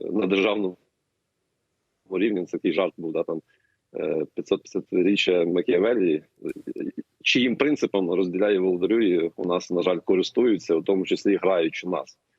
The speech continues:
Е, мені це не зрозуміло. Я дуже хотів би, щоб, е, це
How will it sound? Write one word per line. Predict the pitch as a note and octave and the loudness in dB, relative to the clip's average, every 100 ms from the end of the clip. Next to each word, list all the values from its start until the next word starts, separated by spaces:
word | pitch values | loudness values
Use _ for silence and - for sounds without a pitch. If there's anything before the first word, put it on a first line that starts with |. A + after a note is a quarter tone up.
| _ _ _ _ | _ _ _ _
Е, | E2 E2+ | -4 0
мені | F#2 A2+ D3 D3+ | 2 4 4 2
це | - | 2
не | A#2+ A2 | 2 2
зрозуміло. | A2+ G2 A2+ C3+ D3+ A2 | 0 0 0 2 2 2
Я | G#2 G2+ | 2 0
дуже | G2 B2+ A#2+ A2 G#2+ G2 | -2 -2 -2 2 0 0
хотів | - - A2 | -6 -2 -2
би, | G2 | -2
щоб, | - G#2 F#2 | -2 -2 0
е, | G2 F#2+ F#2 _ _ _ _ _ - E2 E2 D#2 | 2 2 0 _ _ _ _ _ -4 0 0 -2
це | - A2 G#2+ | 0 2 2